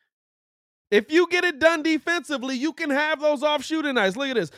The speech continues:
LaMarcus Aldridge had a good game. Twenty for seventeen, ten, f-, or I'm sorry, twenty point seven rebounds, ten for seventeen. Uh, he was oh for three, or oh for two from the three-point line. Kevin Durant, twenty-eight points. He's Kevin Durant. He's gonna get twenty-eight in his sleep.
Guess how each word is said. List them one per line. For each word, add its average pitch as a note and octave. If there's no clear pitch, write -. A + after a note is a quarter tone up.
LaMarcus C4
Aldridge C4
had A#3
a A3
good G#3+
game. F#3+
Twenty C4
for B3
seventeen, A3+
ten, C4+
f-, -
or F3+
I'm F#3
sorry, E3+
twenty C4
point A3
seven A3
rebounds, F3+
ten C4
for A#3
seventeen. E3
Uh, E3
he G#3
was F3+
oh G#3+
for G3
three, G3
or F3+
oh G#3+
for F#3
two F#3
from E3
the D#3
three-point F3
line. D#3+
Kevin D4
Durant, D4
twenty-eight E4
points. D#4+
He's C#4
Kevin E4
Durant. D#4+
He's D4+
gonna F4
get D4+
twenty-eight E4
in D4+
his D#4
sleep. E4